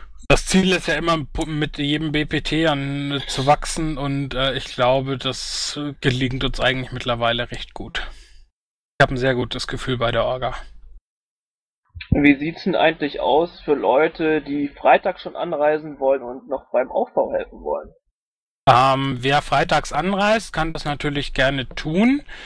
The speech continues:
Speaker 1: Ähm, der müsste einfach zur Halle sieben kommen und,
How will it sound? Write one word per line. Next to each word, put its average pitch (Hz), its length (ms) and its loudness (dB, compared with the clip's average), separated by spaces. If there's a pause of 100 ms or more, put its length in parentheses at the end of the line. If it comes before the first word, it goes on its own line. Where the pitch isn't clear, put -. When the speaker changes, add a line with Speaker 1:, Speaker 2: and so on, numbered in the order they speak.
(380)
Speaker 1:
Ähm, 143 460 4
der 135 200 0
müsste 156 420 0
einfach 170 360 2
zur 156 180 -2
Halle 151 240 0
sieben 196 400 2
kommen 202 480 0 (380)
und, 147 420 4